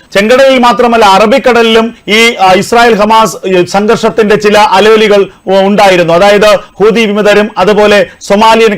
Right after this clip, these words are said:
കടൽക്കൊള്ളക്കാരും. അറബിക്കടലിലും അവരുടേതായ നിയന്ത്രണം, ഏ, നിയന്ത്രണം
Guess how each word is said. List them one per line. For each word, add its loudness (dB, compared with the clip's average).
കടൽക്കൊള്ളക്കാരും. 0
അറബിക്കടലിലും 0
അവരുടേതായ 2
നിയന്ത്രണം, -2
ഏ, 0
നിയന്ത്രണം -2